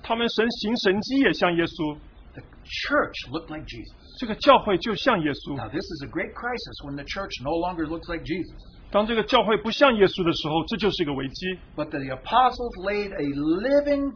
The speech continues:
Speaker 2: foundation of Jesus Christ.
Speaker 1: 那使徒们，他们就立下了耶稣基督的一个，呃，根基，做教会的根基。
Speaker 2: Our dear departed brother Lance Lambert.
Speaker 1: 呃，我们已经离开的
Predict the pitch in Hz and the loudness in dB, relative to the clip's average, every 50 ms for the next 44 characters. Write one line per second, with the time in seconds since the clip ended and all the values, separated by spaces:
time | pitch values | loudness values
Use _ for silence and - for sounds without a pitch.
0 | - - 226 233 240 240 240 240 226 220 226 214 190 160 - - 123 120 131 127 | -4 -4 -2 -2 -2 -4 -4 -6 -6 -4 0 0 0 0 -2 -4 -8 -10 -12 -12
1 | 123 120 - 143 165 180 170 170 175 175 - - - - - - - - - - | -12 -12 -6 -6 -4 -4 -6 -10 -14 -16 -16 -18 -16 -14 -14 -14 -14 -16 -18 -18
2 | - - - - - - - - - - - - - 170 160 - - - - 208 | -18 -18 -18 -18 -18 -20 -20 -20 -20 -20 -20 -10 -6 -4 -4 -4 -4 -6 -6 -4
3 | - - 254 269 226 185 170 170 190 190 - - 226 208 214 208 208 - 226 208 | 0 2 2 4 6 4 4 4 0 -4 -2 -2 -2 0 0 -2 -2 0 2 4
4 | 185 180 190 262 233 202 - - 202 175 151 151 143 139 - - - - - - | 4 4 4 2 0 0 2 2 2 4 4 2 0 -2 -4 -8 -14 -18 -20 -20
5 | - - - - 208 240 233 233 - 247 233 185 - 247 208 202 240 220 185 180 | -20 -20 -12 -4 -2 0 0 0 -2 -6 -6 -4 -4 -6 -4 -2 -2 0 0 0
6 | 165 170 190 180 - 175 160 151 156 - - - - 143 143 143 139 139 - - | 0 0 -2 -2 -2 -2 -2 -2 -4 -6 -10 -6 -4 -2 0 0 0 -2 -4 -4
7 | 240 240 247 240 - - 208 220 220 214 - - - - - - - - - 185 | -2 0 0 -2 -2 -2 -4 -4 -4 -4 -6 -10 -16 -20 -20 -20 -18 -6 -2 -2
8 | 170 151 - - 208 165 156 180 156 135 127 - 156 151 147 - - 143 139 - | -2 -2 0 2 2 2 2 2 -2 -2 -4 -4 -6 -6 -6 -6 -8 -8 -10 -10
9 | - - - - - - 151 196 190 185 240 254 254 214 240 233 233 233 233 233 | -14 -20 -20 -18 -10 -6 -6 -4 -4 -4 -6 -6 -6 -6 -6 -6 -4 -2 -2 0
10 | 220 214 175 151 180 196 202 202 190 180 165 175 185 185 180 - - 135 135 131 | -2 -4 -6 2 4 4 4 4 0 -2 -2 -4 -4 -6 -8 -10 -10 -8 -8 -8
11 | 110 - - - - - - - - - - - - 160 151 151 160 170 170 208 | -8 -10 -14 -18 -20 -20 -20 -20 -20 -20 -18 -6 0 2 2 2 4 2 2 2
12 | 247 226 165 - 226 233 233 196 196 - - - 233 233 208 208 185 165 170 | 2 2 0 0 0 0 0 0 0 -2 0 2 2 4 4 4 4 4 2